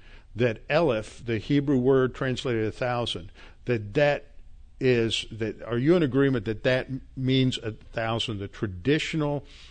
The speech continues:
understanding of that number is correct?"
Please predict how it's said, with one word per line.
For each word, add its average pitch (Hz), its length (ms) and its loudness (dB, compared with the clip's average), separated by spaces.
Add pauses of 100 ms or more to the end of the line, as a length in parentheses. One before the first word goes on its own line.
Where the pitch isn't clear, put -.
(180)
understanding 127 840 0
of 101 240 -8
that 120 260 -2
number 120 500 -2
is 120 260 -4
correct?" 107 580 -4